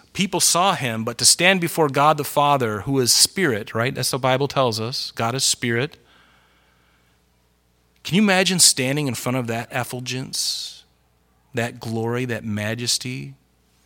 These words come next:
unspeakable, unapproachable light, the glory, the beauty, the wonder, I mean, all of that. Can you imagine? Huh. Completely undone.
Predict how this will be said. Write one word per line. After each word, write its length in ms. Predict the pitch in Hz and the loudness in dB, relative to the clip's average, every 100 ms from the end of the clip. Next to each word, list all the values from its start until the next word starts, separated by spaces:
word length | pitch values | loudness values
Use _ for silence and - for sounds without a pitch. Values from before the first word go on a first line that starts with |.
| _ _ | _ _
unspeakable, 840 | 127 139 - - 170 165 151 156 165 | 0 4 4 4 0 0 2 2 4
unapproachable 760 | 165 175 - 175 185 170 156 151 | 6 4 4 2 2 0 -2 -2
light, 600 | 147 147 135 113 - - - - | 2 2 2 -2 -10 -12 -20 -12
the 100 | 131 | -8
glory, 580 | 131 139 160 170 156 120 | -4 0 4 6 4 4
the 140 | 110 110 | -2 -2
beauty, 560 | 131 165 185 143 113 | 0 2 6 6 4
the 240 | 110 110 107 | 0 0 0
wonder, 640 | 120 170 196 139 117 113 | 2 2 4 2 0 0
I 80 | 123 | -4
mean, 120 | 131 | 0
all 220 | 147 190 | 4 4
of 80 | 135 | 4
that. 220 | 120 120 | 0 -4
Can 120 | 170 | -4
you 60 | 165 | 0
imagine? 500 | 185 170 120 104 107 _ - - _ - - _ | 2 2 -2 -6 -14 _ -20 -20 _ -20 -20 _
Huh. 300 | - - 123 104 - - - - _ _ _ _ _ _ _ _ - | -12 -6 -6 -8 -16 -20 -20 -20 _ _ _ _ _ _ _ _ -6
Completely 540 | 143 131 170 151 135 | 0 4 4 4 -2
undone. 760 | 127 120 117 110 104 98 95 | 0 0 0 0 0 0 -4